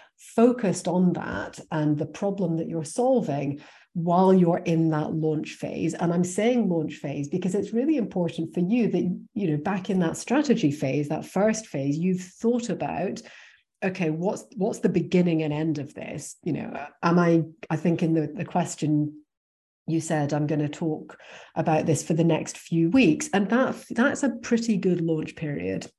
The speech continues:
I would say. I think anything longer than six weeks, you get so <laughs> fatigued. So I would say from start to kind of going back to just regular marketing,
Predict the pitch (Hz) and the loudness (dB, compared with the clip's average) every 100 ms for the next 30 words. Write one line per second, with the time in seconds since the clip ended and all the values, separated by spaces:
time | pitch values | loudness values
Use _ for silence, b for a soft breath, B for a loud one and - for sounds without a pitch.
0 | _ 165 143 143 - 160 - 160 - B | _ 0 2 0 0 -2 0 -2 -4 B
1 | B B B 180 - - 196 190 - - | B B B 0 0 4 6 6 4 4
2 | 180 220 220 202 180 170 165 160 165 156 | 6 6 4 2 4 4 4 2 2 0
3 | 143 - - - - 190 233 226 175 165 | -4 -4 -10 -8 -2 0 0 -2 -2 -2
4 | 175 165 - - - - - 180 190 165 | 0 -2 -4 -10 -10 -2 4 4 6 6
5 | 160 - - - 151 - 151 139 135 - | 6 2 -6 -4 -2 2 2 2 0 -6
6 | - 175 165 170 170 - 175 165 170 160 | -4 0 2 0 -2 -4 -2 0 2 0
7 | B B B - 175 147 - - 185 180 | B B B -6 -6 -4 -8 -6 -2 0
8 | 214 208 - - - 170 170 - - - | 0 -2 -6 -10 -2 0 0 -4 -10 -20
9 | _ _ 214 196 - 180 180 160 - - | _ _ -10 -8 -4 2 4 2 -2 -10
10 | - 175 175 165 160 160 - - - 170 | 0 4 4 2 2 0 -2 -10 -2 4
11 | 160 156 151 - - 180 147 - - 151 | 6 4 2 -2 -6 -6 -6 -8 -4 2
12 | 165 151 170 156 156 170 247 233 185 - | 4 4 4 4 2 2 2 0 -2 -4
13 | - 339 330 | -4 -2 -4